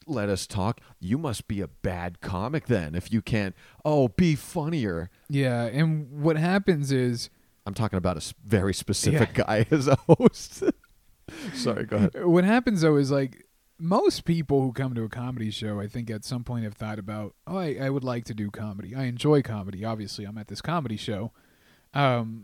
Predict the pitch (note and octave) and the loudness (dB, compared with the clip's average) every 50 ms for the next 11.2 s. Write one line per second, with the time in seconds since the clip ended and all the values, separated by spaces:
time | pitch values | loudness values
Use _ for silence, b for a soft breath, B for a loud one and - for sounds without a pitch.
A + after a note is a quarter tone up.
0 | G2 C3 C#3+ F3 F3+ D#3+ E3 D3 - F3 E3+ D3 B2+ C3+ D3 D3 C#3 C3+ B2 C3+ | -8 0 4 4 6 6 4 4 2 2 2 2 0 0 0 0 0 0 0 0
1 | C#3 C#3+ C#3 C3 A#2+ A2+ - - B2+ C3 C3+ D3+ F3 E3+ - - _ _ _ _ | 2 2 2 2 0 -2 -4 -2 -2 0 0 0 -2 -4 -8 -14 _ _ _ _
2 | _ _ _ _ _ _ _ _ - A#2+ B2+ C3+ B2+ B2 C3+ C3+ C3 B2+ A#2+ G#2+ | _ _ _ _ _ _ _ _ -8 -4 -4 -2 -2 0 -2 -2 -2 -2 -4 -4
3 | G#2+ G#2+ F#2+ G2+ G2+ G#2 - - - - - - _ _ _ _ _ _ - C3 | -4 -6 -6 -6 -6 -8 -8 -10 -10 -10 -10 -12 _ _ _ _ _ _ -6 -4
4 | B2+ A#2+ A2 G2+ A2+ A#2+ G#2+ G#2 - - A#2 A2+ G#2 G#2+ G#2 G#2+ - - G#2+ G#2+ | -4 -4 -4 -4 -4 -4 -4 -4 -4 -6 -6 -6 -6 -6 -8 -8 -6 -6 -4 -4
5 | A#2+ B2+ C3 A#2 A2 G#2 - - G#2 - A2+ - A#2+ A2 G#2+ - A2 G#2+ G2+ G#2+ | -2 -2 -2 -2 -4 -6 -8 -10 -10 -8 -6 -4 -4 -4 -4 -4 -6 -4 -4 -6
6 | G2+ - B2 B2 B2+ C3+ C#3 C3+ C3 C#3 C3+ B2 B2 C3 A#2+ G#2+ G#2 - - - | -6 -4 -4 -4 -4 -4 -6 -6 -6 -8 -6 -6 -6 -6 -6 -6 -6 -8 -10 -8
7 | B2 A#2+ B2+ A#2 G#2 G2 F#2 F2+ F#2+ F#2 F#2+ F#2+ G#2 A2+ A#2+ - _ _ _ _ | -6 -4 -4 -4 -6 -8 -10 -12 -12 -10 -8 -8 -6 -6 -6 -8 _ _ _ _
8 | _ _ _ _ _ _ _ _ _ _ - - C3 C3+ - E3+ E3+ D#3 F3+ A#3+ | _ _ _ _ _ _ _ _ _ _ -10 -8 -4 0 0 2 2 4 4 4
9 | B3 G#3+ G3+ F3 D3+ D#3+ C#3+ D3+ D#3 D3 E3 F3+ F#3+ G3+ F#3 E3+ E3 D#3 - D#3 | 4 4 2 2 2 2 2 0 0 0 0 2 2 4 4 4 4 4 2 0
10 | D3 C#3 C#3+ C3+ - - C#3 C#3 C3+ C#3 C3 A#2 A2+ - - - B2 A#2+ B2+ B2+ | 2 4 2 2 2 2 2 2 2 2 0 0 -4 -4 -2 0 2 2 4 4
11 | B2+ C3 B2+ | 2 2 0